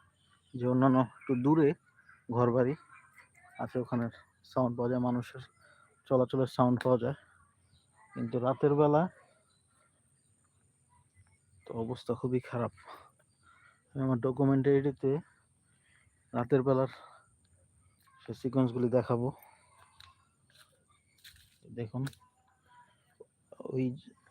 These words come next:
মানে, ঝোপঝাড় বা জঙ্গলের পিছনে আবার নদী আছে। কি অবস্থা! এই জায়গায় তো নির্ঘাত ভূত থাকে ওনারা।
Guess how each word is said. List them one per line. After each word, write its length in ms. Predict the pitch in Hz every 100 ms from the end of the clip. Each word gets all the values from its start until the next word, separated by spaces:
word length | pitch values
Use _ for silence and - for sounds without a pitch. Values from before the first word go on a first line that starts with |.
| - - -
মানে, 300 | 123 120 117 - 123
ঝোপঝাড় 480 | 143 123 - 143 127
বা 120 | 131
জঙ্গলের 520 | 110 131 135 135 135 -
পিছনে 360 | 147 - 156
আবার 180 | 131 123
নদী 280 | 135 131 127
আছে। 240 | 110 - - _ - - _ _ _ _ _ _ _ _ _ _ _ _ _ _ _ _ _ _ _ _ _ _ _ - _ _ _ _ _ _ _ _ _ _ _ _ _ _ _ _ _ _ _ _ _ _
কি 260 | - -
অবস্থা! 440 | 131 120 - - - - - - - _ - _ _ _ _ _ -
এই 60 |
জায়গায় 220 | - 143
তো 60 | 139
নির্ঘাত 380 | 143 165 160 156
ভূত 240 | 113 131 -
থাকে 180 | 120 117
ওনারা। 340 | 123 123 117